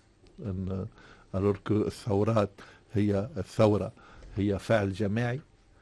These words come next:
إن، دونك ما، ال-، راهو الأنظمة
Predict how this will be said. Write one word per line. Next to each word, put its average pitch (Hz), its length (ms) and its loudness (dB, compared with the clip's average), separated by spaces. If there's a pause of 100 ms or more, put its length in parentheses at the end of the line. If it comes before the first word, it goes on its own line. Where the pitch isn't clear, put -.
(320)
إن، 104 560 -4 (400)
دونك 117 360 -4 (360)
ما، 123 200 -4 (480)
ال-، 127 360 -6 (260)
راهو 135 280 2 (840)
الأنظمة 127 720 0